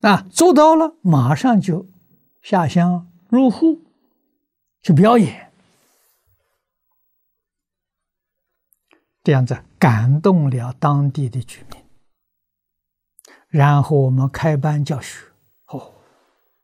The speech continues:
大家都愿意来学。啊，所以这个小镇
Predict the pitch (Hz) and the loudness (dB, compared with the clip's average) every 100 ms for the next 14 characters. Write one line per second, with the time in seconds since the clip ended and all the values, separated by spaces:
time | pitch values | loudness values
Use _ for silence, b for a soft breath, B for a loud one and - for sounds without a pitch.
0 | _ _ _ _ _ _ _ _ 165 123 | _ _ _ _ _ _ _ _ -4 -4
1 | 110 117 - _ _ 196 185 214 165 117 | -6 -12 -16 _ _ 2 4 4 0 -2
2 | 110 101 - - _ _ _ _ _ _ | -8 -14 -20 -20 _ _ _ _ _ _
3 | _ _ _ _ _ _ _ _ _ _ | _ _ _ _ _ _ _ _ _ _
4 | _ _ _ _ - 113 - - - 135 | _ _ _ _ -10 -10 -12 -8 -2 0
5 | 147 135 - 104 104 139 | 0 -2 -4 -10 -12 -14